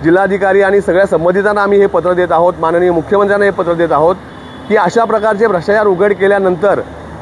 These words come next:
ठेकेदार आणि त्याच्या, त्याला मदत करणाऱ्या वेगवेगळ्या यंत्रणा, ठेकेदाराबरोबर आर्थिक हितसंबंध असणारी लोकं, आर्थिक हितसंबंध असणारे राजकारणी हे आम्हाला वेगवेगळ्या पद्धतीने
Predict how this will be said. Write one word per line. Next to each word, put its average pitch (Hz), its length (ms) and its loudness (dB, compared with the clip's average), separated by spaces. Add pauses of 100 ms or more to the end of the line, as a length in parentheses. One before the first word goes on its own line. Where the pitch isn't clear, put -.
(160)
ठेकेदार 208 480 0
आणि 220 140 2
त्याच्या, 208 400 -2
त्याला 208 280 0
मदत 214 240 0 (100)
करणाऱ्या 226 300 2
वेगवेगळ्या 220 380 2
यंत्रणा, 190 500 0 (500)
ठेकेदाराबरोबर 214 800 0
आर्थिक 190 440 0
हितसंबंध 214 580 0
असणारी 226 360 0
लोकं, 196 340 0 (640)
आर्थिक 170 420 0
हितसंबंध 214 460 0
असणारे 220 340 0
राजकारणी 202 560 0 (480)
हे 214 180 4
आम्हाला 202 440 0
वेगवेगळ्या 214 380 2
पद्धतीने 208 480 -2